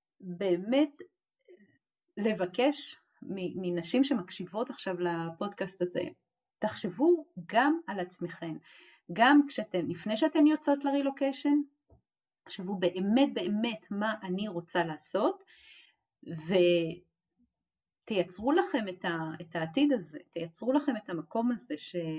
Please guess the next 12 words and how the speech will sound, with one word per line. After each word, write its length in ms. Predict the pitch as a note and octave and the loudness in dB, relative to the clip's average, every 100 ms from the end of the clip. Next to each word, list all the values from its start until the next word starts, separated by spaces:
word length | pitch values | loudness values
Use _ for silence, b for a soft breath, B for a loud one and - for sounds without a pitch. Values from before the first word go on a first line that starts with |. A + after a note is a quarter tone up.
| D#3 - | -8 -12
שבאמת, 520 | - E3 E3 G#3 - - | -12 -2 0 0 -4 2
כי 100 | A3 | 2
הכל 280 | - D#4 F4+ F4+ | 4 6 6 4
אפשרי. 560 | - G#3+ F#3 B3 E3+ - _ _ - | -2 -6 -2 -4 -4 -10 _ _ -18
המחשבה 680 | E3+ E3 D#3 E3 E3 F#3 G#3+ | -12 -10 -8 -10 -6 2 4
הזאת 280 | C#4+ C#4+ - | 4 2 -6
של, 240 | G#3 F3+ E3+ | -4 -2 0
אה, 100 | E3 B B B D#3+ | 0 B B B -4
דברים 440 | F3 F#3 A#3+ B3 - _ | 0 2 2 0 -2 _
שזה 340 | - F#3 F#3 E3 D#3+ | -8 0 4 4 2
בלתי 280 | A#3 - G#3 | -4 -2 -4
אפשרי, 560 | - G#3 G#3 G3 F3 | -4 -8 -6 -4 -4